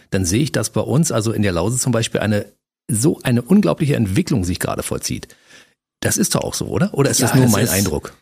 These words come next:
Speaker 2: Nein, das ist nicht nur ein Eindruck, das ist tatsächlich so. Und da sage ich manchmal,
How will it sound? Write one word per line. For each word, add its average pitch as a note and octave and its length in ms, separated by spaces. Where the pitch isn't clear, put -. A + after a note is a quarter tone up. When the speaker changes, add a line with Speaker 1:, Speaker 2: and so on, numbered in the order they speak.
Speaker 2:
Nein, A2+ 160
das D3 140
ist D3 140
nicht D3 160
nur C3+ 80
ein A#2+ 60
Eindruck, C3 360
das A2 180
ist - 320
tatsächlich G2+ 520
so. F#2 180
Und A2 300
da A#2+ 260
sage D3 200
ich B2 100
manchmal, B2+ 480